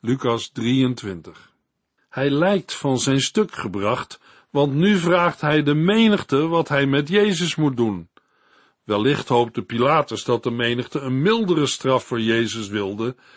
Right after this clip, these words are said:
dan de doodstraf. Als Pilatus vraagt wat voor kwaad Jezus heeft gedaan, wordt er alleen geroepen: "Aan het kruis met hem!" Marcus vijftien vers vijftien. Pilatus besloot de mensen hun zin te geven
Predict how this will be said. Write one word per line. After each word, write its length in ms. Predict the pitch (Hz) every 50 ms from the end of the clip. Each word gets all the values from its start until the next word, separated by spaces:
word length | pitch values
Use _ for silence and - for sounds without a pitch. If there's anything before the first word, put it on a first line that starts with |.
| - _ _
dan 220 | - - 110 113
de 120 | 113 135 139
doodstraf. 800 | 156 202 202 202 190 - - - 135 107 98 - - - _ _ _ _ _ _ _ _ _ _ _ _ _ _ _
Als 260 | - 165 156 151 -
Pilatus 720 | _ - 180 180 175 180 190 190 196 190 - 165 143 -
vraagt 460 | - - 165 175 175 165 151 - -
wat 200 | 147 139 135 -
voor 180 | - - 131 120
kwaad 420 | - - 170 202 196 196 190 -
Jezus 420 | - 151 143 135 123 113 113 - -
heeft 280 | 120 110 107 - -
gedaan, 460 | - - 104 104 98 101 123 143 156 156 _ _ _ _ _ _ _
wordt 240 | - 143 175 175 -
er 100 | 165 147
alleen 400 | 143 143 165 185 196 190 180 -
geroepen: 680 | - - 147 143 143 165 170 151 160 156 151 143 139 - _ _ _ _ _ _ _ _ _
"Aan 200 | - 175 202 208
het 140 | 214 190 -
kruis 400 | - 226 233 233 233 220 170 180
met 180 | 190 202 170
hem!" 420 | 156 160 170 160 147 131 110 92 _ _ _ _ _ _ _ _ _ _ _ _ _ _ _ _ _
Marcus 540 | - 110 127 135 143 139 - 117 98 -
vijftien 540 | - - 113 107 110 107 - - - 110 110
vers 260 | 101 101 95 90 -
vijftien. 600 | - 101 95 92 92 - - - 90 85 80 76 _ _ _ _ _ _ _ _ _ _ _ _ _
Pilatus 680 | - 139 135 131 143 170 185 208 208 - 160 131 -
besloot 560 | - 101 101 92 - - 110 110 110 110 113 -
de 80 | 127
mensen 440 | 113 117 123 131 143 135 - - 131
hun 220 | 123 135 143 143
zin 300 | 127 123 147 175 185 170
te 120 | - - 104
geven 560 | - 104 98 92 92 90 92 131 156 160 160